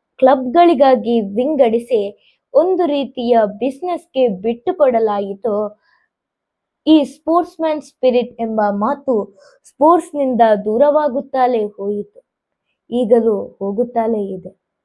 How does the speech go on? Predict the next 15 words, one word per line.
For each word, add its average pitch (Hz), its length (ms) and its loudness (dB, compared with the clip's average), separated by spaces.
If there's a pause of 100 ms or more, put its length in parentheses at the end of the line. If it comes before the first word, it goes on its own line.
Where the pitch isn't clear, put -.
(1120)
ಆಸ್ಟ್ರೇಲಿಯಕ್ಕೆ 359 1080 4
ರಗ್ಬಿ 220 500 -2
ಇದ್ದಂತೆ, 208 800 -4 (260)
ಯುರೋಪ್ 359 420 2
ರಾಷ್ಟ್ರಗಳಿಗೆ 240 760 0
ಫುಟ್ಬಾಲ್ 226 640 0
ಇದ್ದಂತೆ, 208 560 -4 (520)
ಅಮೆರಿಕಾದಲ್ಲಿ 269 1000 0
ಬೇಸ್‌ಬಾಲ್ 247 680 2
ಇದ್ದಂತೆ, 208 720 -6 (340)
ಭಾರತಕ್ಕೆ 240 1040 -2 (460)
ಕ್ರಿಕೆಟ್ 370 540 -2
ಅನ್ನುವುದು 240 520 0
ಪಾಪ್ಯುಲರ್ 311 680 0
ಸ್ಪೋರ್ಟ್ಸ್ 220 520 -4